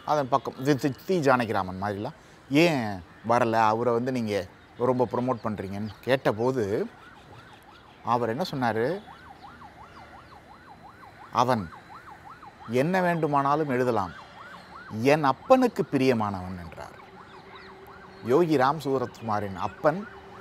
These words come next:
நம் எல்லோருக்கும் தந்தையான இறைவன். அந்த இறை சக்தி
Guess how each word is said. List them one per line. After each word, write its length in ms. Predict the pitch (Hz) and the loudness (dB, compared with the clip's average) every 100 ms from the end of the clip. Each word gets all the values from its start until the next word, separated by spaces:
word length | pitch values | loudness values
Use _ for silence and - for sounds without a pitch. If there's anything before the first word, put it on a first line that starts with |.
| - 208 | -6 -2
நம் 200 | 240 117 | 0 2
எல்லோருக்கும் 680 | 120 165 196 214 208 170 | 2 6 8 8 6 0
தந்தையான 560 | - 135 147 131 120 196 | 0 2 4 4 4 0
இறைவன். 600 | 120 120 127 117 92 85 - - - - - - - - - | -2 0 2 0 -4 -10 -14 -16 -16 -16 -16 -14 -14 -14 -6
அந்த 280 | 110 139 123 | -2 0 0
இறை 420 | 110 127 196 240 | 0 2 6 4
சக்தி 680 | 208 - 123 - 165 110 | 4 -4 -6 -2 0 0